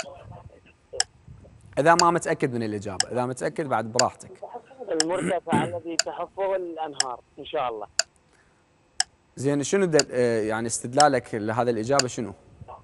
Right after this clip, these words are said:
Speaker 2: قاري بس أنسى، ذاكرة ماكو، أطلع بس أنسى.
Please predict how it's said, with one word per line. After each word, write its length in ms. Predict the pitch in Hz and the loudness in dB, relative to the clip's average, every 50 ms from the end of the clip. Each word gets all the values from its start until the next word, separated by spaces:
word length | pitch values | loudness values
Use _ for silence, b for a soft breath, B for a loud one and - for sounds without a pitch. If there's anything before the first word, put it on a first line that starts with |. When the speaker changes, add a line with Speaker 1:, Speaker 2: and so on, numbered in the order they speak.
| - - - - - _ - - - - _ _ _ _ - - - - - - - - - | -10 -6 -6 -6 -6 _ -18 -20 -20 -20 _ _ _ _ -20 -20 -20 -20 -20 -20 -8 -4 -2
Speaker 2:
قاري 380 | 196 208 196 185 170 160 165 | 0 0 0 -2 -2 -4 -6
بس 160 | 151 156 156 - - 156 | -8 -8 -10 -10 -10 -12
أنسى، 380 | 156 156 151 - - 127 117 110 _ - | -12 -12 -12 -14 -16 -18 -20 -20 _ -6
ذاكرة 360 | 131 139 143 - - 143 135 | -4 -4 -4 -4 -6 -8 -8
ماكو، 380 | 135 139 139 135 117 - - - - - _ _ _ _ _ _ _ _ _ - | -6 -4 -6 -2 -2 -2 0 0 -2 -4 _ _ _ _ _ _ _ _ _ -10
أطلع 400 | 156 156 - - 165 165 151 143 | -10 -10 -6 -6 -4 -2 -2 -2
بس 160 | 139 143 135 - 156 | -2 -2 -4 -4 -6
أنسى. 320 | 151 139 127 - - 123 | -6 -8 -8 -10 -14 -18